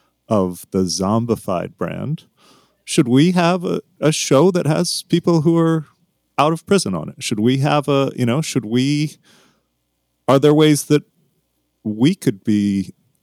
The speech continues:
I don't know. Like, I was just thinking about this 'cause I was like, well, first I was like, "Well, could A S U be hiring? Could we be pushing to hire people who have had a criminal record? Could we," you know what I mean? Like, are there ways,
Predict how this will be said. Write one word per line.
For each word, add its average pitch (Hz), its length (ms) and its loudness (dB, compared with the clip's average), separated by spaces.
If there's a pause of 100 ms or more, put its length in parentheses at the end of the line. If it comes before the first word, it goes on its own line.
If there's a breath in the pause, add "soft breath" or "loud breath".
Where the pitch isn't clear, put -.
(440)
I 123 80 0
don't 202 120 0
know. 294 240 -6
Like, 120 380 2
I 131 60 4
was 139 120 4
just 175 160 2
thinking 175 220 2
about 143 120 4
this 147 140 -2
'cause 131 120 0
I 135 40 4
was 123 120 2
like, 131 140 0
well, 139 80 2
first 180 240 -2
I 165 40 0
was 131 80 -2
like, 123 120 -6
"Well, 143 100 -6
could - 180 -6
A 143 120 0
S 139 260 -4
U 208 260 0
be 180 180 -2
hiring? 170 480 -2
Could - 140 -6
we 123 120 2
be 165 140 -2
pushing 165 340 -2
to 147 80 -4
hire 151 240 0
people - 400 -4
who 131 220 -2
have 131 120 -2
had 131 360 0
a 123 160 -4
criminal 120 340 -4
record? 165 400 -2
Could 104 140 -6
we," 123 180 -2
you 127 160 -6
know 127 80 -2
what 135 80 0
I 131 60 -2
mean? 135 180 -6
Like, 110 240 0
are 127 160 0
there 143 160 0
ways, 123 560 -2